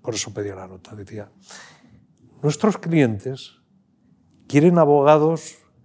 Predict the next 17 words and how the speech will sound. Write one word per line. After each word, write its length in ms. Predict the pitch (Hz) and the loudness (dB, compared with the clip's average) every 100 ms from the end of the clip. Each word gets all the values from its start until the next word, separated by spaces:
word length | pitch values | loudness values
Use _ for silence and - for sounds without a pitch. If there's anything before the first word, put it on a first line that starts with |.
| _ _ _ _ | _ _ _ _
que 120 | - 117 | -2 0
persigan 640 | 123 113 - 151 170 156 | 0 -2 -2 0 0 0
ganar 320 | 104 107 131 | -4 -2 -4
su 300 | - - 92 | -4 -16 -12
causa 480 | - 165 180 - - _ _ _ _ _ _ _ - - - _ | 0 2 2 -2 -16 _ _ _ _ _ _ _ -20 -20 -20 _
y 120 | 135 | -2
trabajen 540 | 113 123 151 151 180 | 4 4 4 2 -2
con 320 | 170 - 123 117 | -2 -2 0 0
espíritu 760 | 104 - 170 165 165 185 180 - _ - | -2 -4 -2 -2 -4 -6 -10 -12 _ -2
ganador. 540 | 131 120 98 92 - _ _ _ _ _ _ _ | 0 2 -2 -4 -14 _ _ _ _ _ _ _
Y 260 | _ 117 127 | _ 0 4
ella 300 | 156 165 170 - _ _ _ _ _ _ _ - - | 6 4 0 -4 _ _ _ _ _ _ _ -10 -2
es 180 | - | -2
así". 200 | 101 - - _ _ _ _ _ _ _ _ - - - - | -2 -12 -14 _ _ _ _ _ _ _ _ -20 -20 -20 -8
Muchas 280 | 123 120 110 | -4 0 0
gracias, 320 | 113 - - | -2 -6 -16
Carlota. 640 | - 120 120 127 127 - | -10 -6 -2 -2 -2 -6